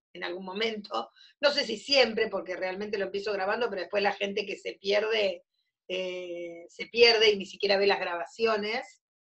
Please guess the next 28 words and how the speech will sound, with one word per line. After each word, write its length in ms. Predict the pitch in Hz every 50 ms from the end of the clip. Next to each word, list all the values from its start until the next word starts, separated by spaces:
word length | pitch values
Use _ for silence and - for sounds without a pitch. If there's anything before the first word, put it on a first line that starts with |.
| _ _
¿eh? 180 | - 170 190 220 226 - -
Pero 220 | - 185 180 180
bueno, 420 | 190 208 202 196 190 196 208 233 - _
probablemente 600 | - 185 185 190 196 190 196 196 202 196 196 -
lo 140 | 185 180 175
vaya 300 | 180 185 180 - - 196
a 40 | 185
grabar. 480 | 175 175 196 233 240 240 240 254 - - _ _ _ _ _ _
Para 300 | - - 180 180 180 170 - - -
algún 480 | 185 185 190 185 190 214 214 214 208
caso 320 | 202 - 214 - - 233 214
de 80 | 202
alguna 340 | 196 190 180 190 202 208 202
que 60 | 196
me 100 | 185 185
diga, 160 | 185 196 196 185
"Mira, 300 | 196 196 190 185 - -
hoy 160 | 214 220 220 220
no 120 | 214 196
puedo 160 | 196 202 196
estar, 360 | 196 196 - - 226 226 226
grabalo", 600 | 220 208 190 180 185 202 208 226 226 233 226 208
bueno, 320 | 196 190 180 175 180 190 196
lo 140 | 180 175 180
voy 100 | 180 185
a 80 | 185
grabar. 440 | 185 190 196 208 240 254 247 392 554 587 - _ _ _ _ _ _ _ _ _ _
Pero, 1160 | - 220 220 214 214 214 214 208 202 202 202 196 196 196 190 190 190 185 185 185 185 190 196 -